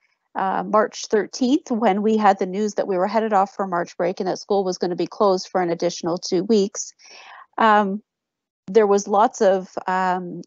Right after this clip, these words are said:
anxiety and stress, stress and, uh, significant uncertainty. Routines were, um, not, uh, the same as, uh, they were prior to March break.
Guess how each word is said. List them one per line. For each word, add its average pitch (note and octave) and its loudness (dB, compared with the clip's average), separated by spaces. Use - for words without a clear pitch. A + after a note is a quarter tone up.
anxiety G#3+ 4
and E3 -2
stress, A3+ 0
stress G#3+ 0
and, G3+ 0
uh, E3+ 2
significant A3 -2
uncertainty. F3 -2
Routines G#3 0
were, F#3+ 2
um, E3+ -4
not, F#3+ 4
uh, E3+ 0
the F3 -6
same A3+ -4
as, F3+ -2
uh, F#3+ 4
they F3+ 0
were G3 0
prior F3+ -2
to - -10
March G3+ -6
break. G#3 -2